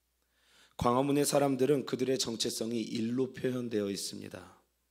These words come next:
그들이 입은 옷, 예를 들어 넥타이나 구두, 서류 가방, 서류 가방과 같은 일들이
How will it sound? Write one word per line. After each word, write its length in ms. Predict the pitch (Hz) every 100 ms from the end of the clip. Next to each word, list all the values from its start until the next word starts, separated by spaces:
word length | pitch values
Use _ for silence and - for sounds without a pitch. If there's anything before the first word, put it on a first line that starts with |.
| _ _ _ _ _
그들이 400 | - 117 117 110
입은 220 | 104 107
옷, 220 | 104 110 151
예를 260 | 117 117
들어 380 | 110 113 110 92 - - - -
넥타이나 560 | 120 120 - 131 120 120
구두, 340 | 113 120 123
서류 300 | 110 - 147
가방, 400 | 143 139 127 123 -
서류 360 | - 151 156
가방과 400 | 139 113 120 120
같은 340 | 113 101 - 110
일들이 640 | 101 90 95 135 104 -